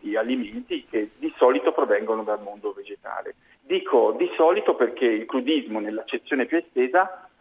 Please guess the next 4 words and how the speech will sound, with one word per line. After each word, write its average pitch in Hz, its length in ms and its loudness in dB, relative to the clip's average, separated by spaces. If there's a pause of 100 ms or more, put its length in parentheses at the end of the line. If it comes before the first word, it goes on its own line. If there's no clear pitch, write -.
(140)
può 120 120 4
anche 123 220 2
contemplare 113 840 2
alimenti 110 800 -4